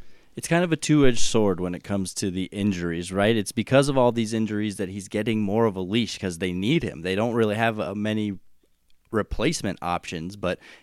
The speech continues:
it's also these injuries that's placing more pressure on him, giving him a bigger role, um, and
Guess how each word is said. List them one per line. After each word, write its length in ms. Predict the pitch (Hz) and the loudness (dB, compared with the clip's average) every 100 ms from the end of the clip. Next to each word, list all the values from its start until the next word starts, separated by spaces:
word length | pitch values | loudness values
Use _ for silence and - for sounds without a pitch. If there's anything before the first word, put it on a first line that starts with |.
| - | -6
it's 140 | 120 | 2
also 280 | 139 120 120 | 2 2 0
these 220 | 117 104 | 0 0
injuries 500 | 127 131 110 107 104 | 0 0 0 -2 -2
that's 200 | 95 92 | -6 -8
placing 580 | - - 110 - 98 95 | -10 -4 -4 -2 -4 -4
more 220 | 98 95 | -2 -4
pressure 420 | - 110 98 101 | 0 0 0 0
on 180 | 98 95 | 0 0
him, 140 | 95 | 0
giving 320 | 95 101 101 98 | 2 4 4 2
him 180 | 101 | 0
a 60 | 98 | 0
bigger 360 | 92 98 95 92 | 2 0 2 0
role, 400 | 92 92 87 82 - - - | 2 2 2 -2 -12 -20 -10
um, 340 | 92 87 87 85 | -4 -2 -2 -4
and 380 | 87 85 82 | -6 -6 -8